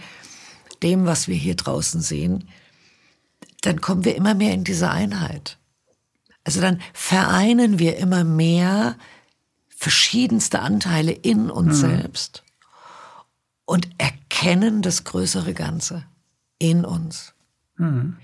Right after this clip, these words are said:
Speaker 1: Also wir sind
Speaker 2: Das wäre
Speaker 1: die, die
Speaker 2: schön, wenn es,
Speaker 1: trennen.
Speaker 2: das wäre schön, wenn die Menschen genau zu dem bereit wären. Also, ähm, formuliere ich das mal anders: in die Annahme gehen, in die Annahme beider Realitäten,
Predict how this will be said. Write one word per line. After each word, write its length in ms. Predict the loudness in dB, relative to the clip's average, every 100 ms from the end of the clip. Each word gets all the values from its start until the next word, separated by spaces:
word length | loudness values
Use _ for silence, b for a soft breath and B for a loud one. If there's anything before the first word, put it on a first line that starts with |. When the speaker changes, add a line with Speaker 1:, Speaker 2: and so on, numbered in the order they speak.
| b
Speaker 1:
Also 180 | -2 0 2
wir 280 | 4 4 4
sind 120 | 4
Speaker 2:
Das 140 | 4 4
wäre 120 | 4
Speaker 1:
die, 60 |
die 60 | 4
Speaker 2:
schön, 240 | 4 4 4
wenn 120 | 4
es, 100 | 4
Speaker 1:
trennen. 180 | 4 2
Speaker 2:
das 160 | 0 0
wäre 200 | 0 0
schön, 280 | 2 4
wenn 140 | 2 2
die 80 | 2
Menschen 420 | 2 2 0 -2 B B 0
genau 300 | 4 4 2
zu 180 | 0 2
dem 380 | 2 4 2
bereit 480 | 2 2 2 2 0
wären. 340 | 0 2 2 2
Also, 300 | 2 2 0 B B B
ähm, 680 | 2 4 4 2 0 -4 -10 -12 -8
formuliere 340 | 0 2 4
ich 60 | 2
das 120 | 2
mal 120 | 2
anders: 360 | 4 4 2 0
in 140 | 0 2
die 120 | 2
Annahme 580 | 4 4 4 2 0 -2
gehen, 300 | -6 -4 0
in 140 | 2
die 140 | 2
Annahme 420 | 2 2 4 2 0
beider 400 | 0 2 2 0
Realitäten, 800 | 0 -2 -2 0 0 2 0